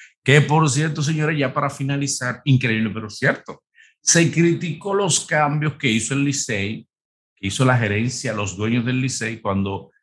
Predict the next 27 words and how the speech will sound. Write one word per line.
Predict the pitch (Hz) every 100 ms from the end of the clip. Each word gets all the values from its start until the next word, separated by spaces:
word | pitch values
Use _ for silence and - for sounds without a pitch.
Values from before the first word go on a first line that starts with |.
| _ _
eh, | 131 151 -
destituyó | 107 - 98 113 101 101 120
al | 123
gerente | 110 104 110 110
general | 113 123 131 131 131 147 - _ _
y | -
también | 98 107 98 98 104 110
sustituyó | 120 110 110 135 107 120 -
al | 104
manager. | 92 95 87 82 78 80 _ _ _ _ _
Pero | 107 104
han | 107
funcionado | 113 107 110 113 127
los | 117
cambios. | 101 123 151 - _ _ _ _ _ _ _ _
A | 135
coincidencia, | 127 165 143 139 135 123 98 - 85 - _
el | 123 131
Licey | 131 123 - 165 170 165 - -
lleva | 113 117 123 127 120
tres | 120 117
hilos | 113 110 104
después | 92 - 104
de | 98
los | - -
cambios. | - 90 90 - -
Coincidencia. | 160 190 214 - 175 165 208 185 143 - - _